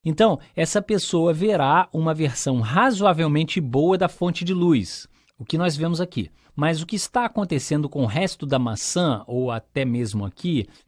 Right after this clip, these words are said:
é que um pouco dessa luz está refletindo de modo regular. Está, de certa forma, mantendo a imagem da luz. Um pouco disso também está ficando um pouquinho distorcido, mas o restante da luz, e eu vou ser claro aqui,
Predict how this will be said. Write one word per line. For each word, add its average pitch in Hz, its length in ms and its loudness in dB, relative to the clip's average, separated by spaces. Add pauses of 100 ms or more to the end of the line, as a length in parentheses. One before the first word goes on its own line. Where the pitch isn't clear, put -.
(160)
é 131 80 -2
que 151 140 -2
um 170 100 2
pouco 262 380 -2
dessa 131 300 0
luz 160 420 -4 (140)
está 165 260 -2
refletindo 202 720 -2
de 190 80 -2
modo 180 320 0
regular. 170 680 -2 (280)
Está, 110 300 -4
de 117 100 -4
certa 139 300 -4
forma, 165 500 -2
mantendo 180 600 0
a 196 40 4
imagem 175 640 2
da 120 120 2
luz. 92 520 -6 (180)
Um 180 120 0
pouco 185 360 0
disso 127 300 -4
também 180 300 0
está 202 200 -4
ficando 196 400 -4
um 202 60 -2
pouquinho 202 340 -2
distorcido, 185 880 -2
mas 139 300 2
o - 140 -2
restante 165 640 2
da 131 80 0
luz, 123 460 -2
e 104 100 -4
eu 104 100 0
vou 104 160 -4
ser 110 260 -6
claro 104 280 -6
aqui, 170 320 -4